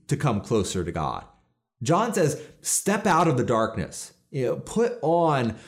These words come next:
the new self. Let yourself be redefined by God, and then your faith will start growing again."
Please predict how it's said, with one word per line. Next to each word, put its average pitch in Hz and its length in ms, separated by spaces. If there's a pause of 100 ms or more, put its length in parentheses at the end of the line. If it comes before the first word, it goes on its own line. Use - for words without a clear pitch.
(120)
the 135 160
new 143 260
self. 139 320
Let 185 320
yourself 175 400
be 151 120
redefined 151 800
by 123 140
God, 123 480 (440)
and 175 200
then 240 120
your 254 160
faith 170 380
will 135 80
start 104 340
growing 104 340
again." 78 320